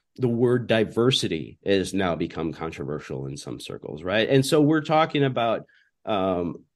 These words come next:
I, I think some hyperbole here, to be fair, about this so-called woke agenda. And so there's just been building backlash,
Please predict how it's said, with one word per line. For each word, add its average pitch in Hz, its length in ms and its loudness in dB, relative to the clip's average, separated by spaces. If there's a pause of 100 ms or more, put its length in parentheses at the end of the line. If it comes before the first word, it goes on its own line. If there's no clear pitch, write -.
(160)
I, 98 200 0
I 104 140 2
think 101 260 -2
some - 180 -2
hyperbole 82 760 -6 (140)
here, 78 300 -6
to 85 120 -10
be 92 160 0
fair, 92 540 0
about 80 500 -2
this - 200 -6 (100)
so-called 78 580 -6
woke 76 200 -10
agenda. 76 440 -10 (500)
And 131 340 4
so 139 500 6 (760)
there's 170 240 4
just 190 180 0
been 175 140 4
building 151 360 2
backlash, 113 640 -2